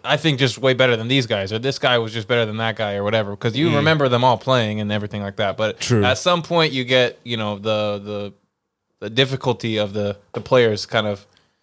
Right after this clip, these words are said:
Speaker 1: elevates. Like I said, from, like, thirty years ago, I think the players now are better than then.
Speaker 2: Right, right.
Speaker 1: But I think, you know, in a ten-year span, it's probably not as, not as drastic.
Speaker 2: In terms of difference,
Speaker 1: Yeah.
Speaker 2: yeah. Okay.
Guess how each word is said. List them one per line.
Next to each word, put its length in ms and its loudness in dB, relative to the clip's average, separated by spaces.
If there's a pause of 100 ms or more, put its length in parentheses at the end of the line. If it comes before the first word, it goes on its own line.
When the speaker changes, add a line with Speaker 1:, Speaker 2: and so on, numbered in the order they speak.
(320)
Speaker 1:
elevates. 720 0
Like 200 0
I 80 2
said, 240 -2
from, 160 0
like, 180 -2
thirty 220 2
years 240 2
ago, 140 -2
I 80 2
think 160 -6
the 40 -6
players 240 -2
now 140 -2
are 100 -2
better 200 -2
than 160 -10
then. 300 -4 (180)
Speaker 2:
Right, 260 0
right. 300 -2
Speaker 1:
But 100 4
I 80 4
think, 360 -4 (280)
you 120 -4
know, 180 -6 (140)
in 120 2
a 60 0
ten-year 420 2
span, 240 -2
it's 100 -6
probably 180 2
not 220 0
as, 400 0 (340)
not 260 0
as 220 2
drastic. 500 -4 (120)
Speaker 2:
In 120 -8
terms 220 -6
of 120 -6
difference, 460 -6
Speaker 1:
Yeah. 260 2 (1080)
Speaker 2:
yeah. 60 0
Okay. 260 -2